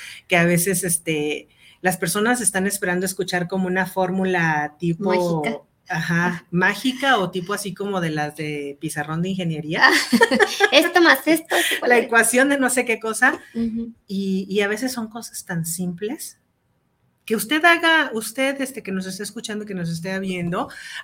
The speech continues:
Speaker 1: haga este ejercicio.
Speaker 2: Sí.
Speaker 1: Y empiece a ver los cambios en el día a día con la constancia de las acciones.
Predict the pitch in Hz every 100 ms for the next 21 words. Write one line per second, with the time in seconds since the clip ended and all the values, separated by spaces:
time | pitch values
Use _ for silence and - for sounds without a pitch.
0 | - 202 214 233 226 220 254 247 170 -
1 | 160 - 165 - _ _ _ _ - -
2 | 190 180 _ _ _ - 180 180 175 185
3 | 214 202 190 196 190 190 - 196 196 202
4 | 254 392 - _ _ _ _ _ _ _
5 | - 170 151 147 160 196 190 165 175 208
6 | - _ - 160 151 147 147 143 143 -
7 | 156 156 160 139 - - - 120 - -
8 | -